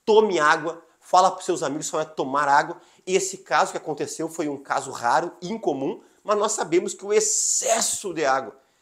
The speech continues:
numa quantidade muito pequena de tempo, pode causar sim a hiponatremia, baixar o sódio e levar, às vezes,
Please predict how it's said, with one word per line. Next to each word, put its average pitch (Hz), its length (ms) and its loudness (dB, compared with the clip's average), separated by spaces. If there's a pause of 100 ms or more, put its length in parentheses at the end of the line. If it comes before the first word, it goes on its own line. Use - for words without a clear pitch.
numa 156 180 2
quantidade 165 440 0
muito 202 460 -2
pequena 196 380 2
de 156 120 -4
tempo, 180 340 -2 (340)
pode 143 280 -2
causar 131 320 -4
sim - 280 -14 (460)
a 107 160 0
hiponatremia, 131 920 -6
baixar 113 300 -4
o 131 40 -6
sódio - 380 -4 (320)
e 131 80 -10
levar, 127 560 -2 (180)
às 113 180 -6
vezes, 139 500 -8